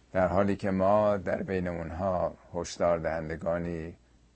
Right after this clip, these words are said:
فرستاده بودیم. انذار یعنی اعلام خطر، اعلام وضعیت قرمز.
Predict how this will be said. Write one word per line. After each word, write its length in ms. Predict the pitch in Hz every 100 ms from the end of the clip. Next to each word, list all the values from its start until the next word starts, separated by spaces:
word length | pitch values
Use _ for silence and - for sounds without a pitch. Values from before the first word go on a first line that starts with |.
| _
فرستاده 580 | 87 82 - 80 76 104
بودیم. 500 | 127 90 76 69 65 - _ _ - _ _ _ -
انذار 560 | 120 156 131 147 139 127
یعنی 400 | 113 123 123 117
اعلام 440 | 104 95 92 90
خطر، 600 | - 90 85 98 87 76
اعلام 440 | 78 82 87 87 87
وضعیت 500 | 80 80 82 78 80
قرمز. 720 | 95 80 82 80 82 78 71